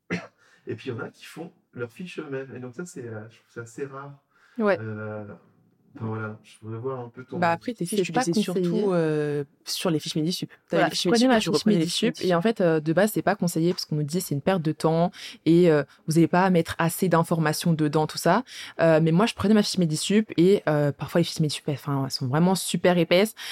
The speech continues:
Speaker 2: Et donc, moi, vraiment, ça me déprimait d'ouvrir, euh, le, le gros dictionnaire, là, pour apprendre un seul cours. Et donc, je faisais mes fiches à partir de ça.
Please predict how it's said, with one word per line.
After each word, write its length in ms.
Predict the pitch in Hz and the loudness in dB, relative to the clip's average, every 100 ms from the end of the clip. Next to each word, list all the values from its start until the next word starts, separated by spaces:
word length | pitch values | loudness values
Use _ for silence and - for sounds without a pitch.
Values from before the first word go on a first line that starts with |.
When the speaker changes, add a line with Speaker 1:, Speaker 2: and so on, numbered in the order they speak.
| - 175 | -4 0
Speaker 2:
Et 80 | |
donc, 180 | 175 170 | 2 4
moi, 220 | 180 190 | 4 4
vraiment, 380 | 190 160 160 180 | 4 2 2 2
ça 120 | 185 | 0
me 100 | 151 | -2
déprimait 640 | 147 190 202 - 170 170 170 | 2 2 2 2 4 4 4
d'ouvrir, 380 | 165 156 185 | 2 2 2
euh, 180 | 165 147 | 4 4
le, 280 | 147 147 147 | 4 2 2
le 80 | 151 | 0
gros 400 | 156 170 202 175 | 2 6 8 6
dictionnaire, 680 | 156 208 - 196 180 185 175 | 4 0 2 4 6 6 6
là, 160 | 170 | 4
pour 180 | 170 165 | 4 2
apprendre 420 | 165 - 175 160 - | 0 0 0 2 2
un 100 | 180 | 2
seul 140 | 175 165 | 2 2
cours. 280 | - 262 - - - - | 2 2 0 -18 -16 -2
Et 60 | 175 | 2
donc, 100 | 214 | 4
je 60 | |
faisais 180 | - 165 | 4 2
mes 80 | 151 | 2
fiches 100 | - | 0
à 40 | 175 | -4
partir 260 | 147 175 | -4 -4
de 120 | 147 | -4
ça. 320 | 143 - 151 | -6 -2 -2